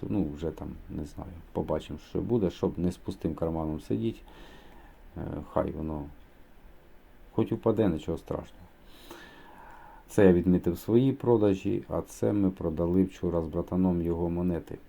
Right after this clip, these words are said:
У нього було десять тисяч, ми їх всіх зразу продали за двісті сорок, примерно, там, двісті сорок доларів.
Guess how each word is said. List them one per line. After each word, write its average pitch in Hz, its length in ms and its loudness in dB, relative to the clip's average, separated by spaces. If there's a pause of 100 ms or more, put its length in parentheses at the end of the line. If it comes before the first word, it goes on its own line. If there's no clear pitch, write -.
(360)
У 92 80 -2
нього 92 220 6
було 85 260 2
десять 85 440 0
тисяч, - 520 -2 (120)
ми 98 160 4
їх 80 120 0 (160)
всіх 85 220 -2
зразу 80 340 0
продали 107 500 0 (160)
за 80 140 -4
двісті 95 400 -2
сорок, 85 480 -4 (440)
примерно, 80 460 0
там, 78 220 -8
двісті 90 320 -2
сорок 85 280 -2
доларів. 76 420 -4